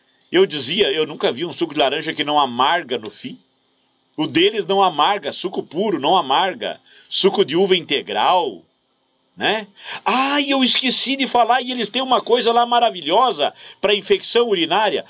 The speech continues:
o suco de cranberry, da uva do monte. Cranberry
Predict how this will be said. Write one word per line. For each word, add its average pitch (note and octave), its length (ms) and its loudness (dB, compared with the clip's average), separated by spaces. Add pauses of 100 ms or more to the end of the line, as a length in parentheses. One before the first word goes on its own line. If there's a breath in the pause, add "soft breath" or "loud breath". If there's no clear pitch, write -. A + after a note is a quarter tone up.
(140 loud breath)
o F3 140 0
suco A3+ 480 0
de E3+ 140 0
cranberry, B2+ 1120 -4 (1600)
da C3+ 140 2
uva F#3 240 2
do C#3+ 160 -2
monte. C3 580 -6 (520)
Cranberry G3 680 0